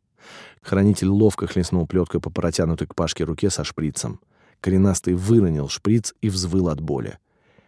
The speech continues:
"Не дергаться!" перешел в наступление Лысый. "Иначе я спущу ее с крыши!"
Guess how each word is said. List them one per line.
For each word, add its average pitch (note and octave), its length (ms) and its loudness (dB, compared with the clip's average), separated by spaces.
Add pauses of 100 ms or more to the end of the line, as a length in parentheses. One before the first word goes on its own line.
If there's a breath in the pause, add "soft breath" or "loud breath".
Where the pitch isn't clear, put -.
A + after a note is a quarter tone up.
(200)
"Не F#2+ 300 6
дергаться!" G#2 760 6
перешел D#2+ 420 -2
в E2 60 -2
наступление E2+ 560 0
Лысый. D#2+ 480 -2 (160)
"Иначе G#2 420 4
я G2 60 6
спущу - 400 -2
ее G#2 260 4
с - 100 -2
крыши!" G#2 520 0